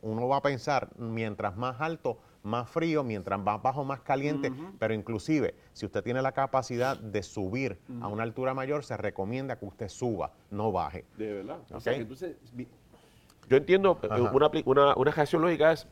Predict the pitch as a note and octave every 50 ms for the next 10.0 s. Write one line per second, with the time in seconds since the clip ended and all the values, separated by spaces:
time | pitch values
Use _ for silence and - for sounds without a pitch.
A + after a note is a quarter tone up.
0 | - A#2+ A2+ A2 B2+ C#3 D3 D#3+ G3+ G#3+ G#3+ - - F3+ E3+ - - - - -
1 | - - - - - A#2+ A#2+ A#2 - A#2+ G#2+ A2+ C3 D3 F3 - - - - -
2 | - - - - - - - - A2 G2+ A2 G#2+ - - A#2 A#2 - B2 G#2 G#2+
3 | G#2 F#2 - - A2 A#2 A#2 D#3+ - A2+ - - - - - - - - - -
4 | A2+ A#2+ - C#3 D3+ E3 F3+ E3 E3 D#3 C3+ - B2+ A#2 - - - G#2 - -
5 | B2+ C#3 D#3 F3 G3 - D#3 C#3 B2+ - - B2+ C3 C#3 D#3 D#3 - - D3 -
6 | D#3+ - - - F#3 F#3+ F3 - - - _ C#3 B2+ - - - B2 B2 - -
7 | - C3 A#2+ A2 A2 A2+ B2 C3 B2 G#2 - - _ B2+ C3+ - - - _ -
8 | - G#2+ A2 A2 C3+ D#3 D#3 - - D#3 D#3+ D3 C#3 A#2+ B2 A#2+ C#3+ D3+ D3+ C3+
9 | B2 A#2 G#2+ G#2 - G#2 G2+ G2+ A#2 C#3+ D3 C#3+ - F3+ F3+ G3 G3 F#3+ F#3 E3+